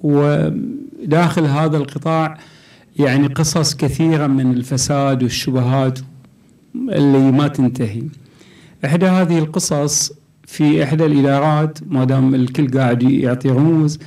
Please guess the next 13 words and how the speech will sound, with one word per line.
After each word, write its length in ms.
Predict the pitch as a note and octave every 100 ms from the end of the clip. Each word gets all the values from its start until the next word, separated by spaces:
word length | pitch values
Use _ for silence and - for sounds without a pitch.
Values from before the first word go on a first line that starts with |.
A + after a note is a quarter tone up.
| - - -
في 360 | - - D3 D#3+
إحدى 260 | D#3 E3 E3
الإدارات 920 | D3 C#3 C#3 C#3+ D3 E3+ G3 F#3+ - -
هناك 520 | C3+ E3 E3+ D3+ A#2 -
عضو 340 | C#3+ F#3+ F#3
منتخب 600 | E3+ F#3+ G3 E3+ C3+ C#3 D3+ - - - - - _ - _ _ _ -
عين 380 | D#3+ F#3+ G3 F3+
عديلة 680 | C#3 D#3 F#3+ F#3 C#3 C#3 D#3+ - - _ _ _ _ _ _ _ _ _ _ _ _ _ _ -
لمدة 480 | C#3+ E3+ F3+ D#3
ثمان 480 | F3+ - F3 F#3+ G3+
سنوات 580 | F#3+ F#3 F3+ F3+ F#3+ F3+
بعقد 460 | D#3+ D3 D#3+ D3+ D3
ملزم، 400 | D3 A#2 A2+